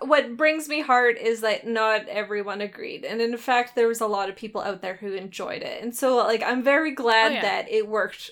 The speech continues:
Speaker 1: for a lot of people. And I, I wish I was one of them, but there are definitely elements in here that I really liked. And I think if I sat pieces on their own and just, like,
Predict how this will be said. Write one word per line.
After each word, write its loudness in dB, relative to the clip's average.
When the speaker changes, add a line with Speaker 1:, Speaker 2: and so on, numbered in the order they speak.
Speaker 1:
for -2
a -2
lot -2
of -10
people. -10
And -8
I, 6
I 0
wish 2
I 4
was 2
one 0
of -8
them, -2
but 4
there 6
are 4
definitely 0
elements -2
in -8
here -6
that -4
I -4
really -6
liked. -4
And -2
I 0
think -2
if -2
I 0
sat 2
pieces -6
on -6
their -4
own -4
and -6
just, -6
like, -8